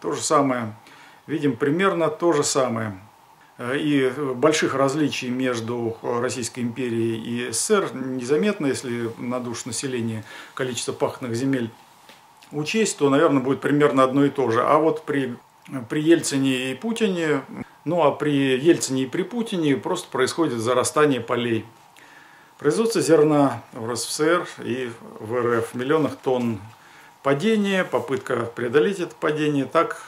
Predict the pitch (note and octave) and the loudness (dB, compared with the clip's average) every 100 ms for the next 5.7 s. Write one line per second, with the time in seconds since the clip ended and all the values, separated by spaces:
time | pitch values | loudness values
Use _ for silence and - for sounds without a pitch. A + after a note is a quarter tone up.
0 | - - A2+ C3 C3 C3+ - B2+ B2+ D3+ | -20 -12 -4 0 2 2 0 -2 -2 0
1 | F3 F3 D3+ C#3 A#2 C#3+ C#3+ B2 A#2+ C3+ | -2 -2 -2 -2 0 -2 -2 -4 -2 0
2 | B2+ A#2 A#2+ B2 C3 - A#2 A2 A#2 A2 | 0 -2 -2 -2 -4 -4 -4 -2 -2 -2
3 | G#2 - - - _ _ A#2 D#3+ D#3+ G#3+ | -4 -8 -20 -20 _ _ -8 -6 -2 0
4 | F#3+ B2+ D#3+ E3+ G3 D3 C3+ F3 - D3+ | 0 2 2 4 4 4 2 0 0 0
5 | C#3 C#3 C3+ C3 B2+ B2 A#2 | 0 0 2 2 0 -2 -4